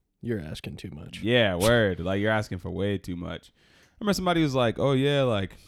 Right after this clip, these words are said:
Speaker 2: they were asking me about tuna. I'm like, "Yeah, tuna's sick." Like, our tuna is, like, sushi grade. Then, like, mid of my explanation of our tuna, they're like, "Yeah, this guy just gets paid to say that."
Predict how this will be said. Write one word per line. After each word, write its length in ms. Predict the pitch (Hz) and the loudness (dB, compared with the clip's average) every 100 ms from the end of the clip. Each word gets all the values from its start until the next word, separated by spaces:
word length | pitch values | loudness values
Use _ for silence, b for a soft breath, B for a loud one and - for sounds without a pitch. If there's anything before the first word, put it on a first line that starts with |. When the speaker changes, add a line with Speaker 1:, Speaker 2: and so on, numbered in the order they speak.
| b b b b b - - | b b b b b -20 -10
Speaker 2:
they 100 | 90 | -4
were 60 | |
asking 220 | 104 104 | -4 -4
me 60 | 92 | -8
about 160 | 85 - | -8 -8
tuna. 340 | 98 90 85 - - - b b b b b b b - - | -10 -10 -14 -20 -20 -18 b b b b b b b -16 -18
I'm 60 | - | -18
like, 140 | 64 | -16
"Yeah, 200 | 73 107 | -12 -12
tuna's 340 | - 107 107 92 | -10 -10 -10 -10
sick." 400 | - 107 90 - | -8 -6 -6 -10
Like, 400 | 78 82 - - _ _ _ B B B B | -10 -10 -14 -20 _ _ _ B B B B
our 80 | 90 | -14
tuna 360 | - 117 110 101 | -4 0 0 -2
is, 140 | 90 | -2
like, 240 | 90 87 - - | -4 -6 -8 -14
sushi 460 | - - 101 98 | -8 -4 -2 -2
grade. 460 | 90 95 98 87 - _ _ _ _ _ - | -2 0 0 -2 -4 _ _ _ _ _ -8
Then, 140 | 104 | -2
like, 220 | 117 107 87 | 0 0 -2
mid 540 | 87 95 110 110 101 - | -4 0 2 0 -4 -8
of 120 | - 95 | -6 -4
my 240 | 95 98 | -4 -4
explanation 520 | 95 - 90 90 - | -6 -6 -6 -6 -6
of 100 | 92 | -4
our 120 | 87 85 | -4 -6
tuna, 380 | - 92 101 | -6 -4 -4
they're 140 | 101 90 | -4 -4
like, 280 | 76 53 - _ 156 | -6 -8 -12 _ 0
"Yeah, 240 | 165 135 | 4 4
this 140 | 135 143 | 4 0
guy 200 | 160 127 | 0 0
just 160 | 104 | -2
gets 180 | 92 90 | -4 -8
paid 400 | - 110 98 101 | -4 0 0 0
to 100 | 92 | -4
say 240 | - 87 | -4 -4
that." 320 | 78 78 78 | -4 -8 -10